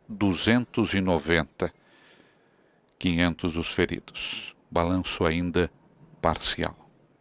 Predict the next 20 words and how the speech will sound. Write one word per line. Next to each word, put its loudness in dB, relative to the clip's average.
Foram -4
atingidos, -2
como -4
dissemos, -4
três 0
igrejas 2
durante 2
as 0
celebrações 0
pascais 0
e -2
três 2
hotéis -2
de 0
luxo -4
de 0
Colombo. -4
Totalizaram 0
oito 4
explosões. 0